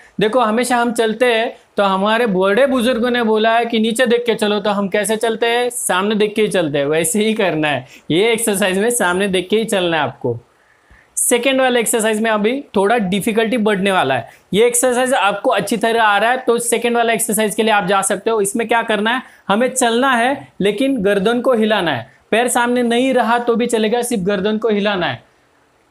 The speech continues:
परफेक्ट। इसमें क्या होता है, जब आप गर्दन हिलाओगे तो चक्कर आती है। वापस एक बार करके दिखाओ। आप जैसे गर्दन हिला गए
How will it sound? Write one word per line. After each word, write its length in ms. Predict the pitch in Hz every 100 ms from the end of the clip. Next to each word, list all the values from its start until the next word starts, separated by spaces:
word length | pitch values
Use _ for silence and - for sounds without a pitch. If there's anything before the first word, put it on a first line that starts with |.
| _ _ _ _ _ _ -
परफेक्ट। 580 | 202 220 - 156 - - _ _ _ _ _ _ _ _ _ _ _ _ _ -
इसमें 300 | 196 233 254
क्या 120 | 277
होता 240 | 269 240 240
है, 80 | 240
जब 260 | 220 240
आप 200 | 190 214 202
गर्दन 340 | 214 214 247
हिलाओगे 420 | 240 220 226 214 254 277 - 233
तो 80 |
चक्कर 400 | 226 233 226 233
आती 300 | 220 - 170
है। 80 | 147
वापस 380 | 139 165 240 220
एक 120 | 226 208
बार 120 | 226
करके 300 | 220 208 214
दिखाओ। 400 | 208 - 208 214 - _ _ - _ _ _ _ - _ - - _ _ _ _ _ _ _ _ _ _ _ - - _ _ _ _ _ _ -
आप 240 | 190 190
जैसे 320 | 165 208 208 254
गर्दन 380 | 226 226 254
हिला 220 | 233 226 240
गए 220 | 240 277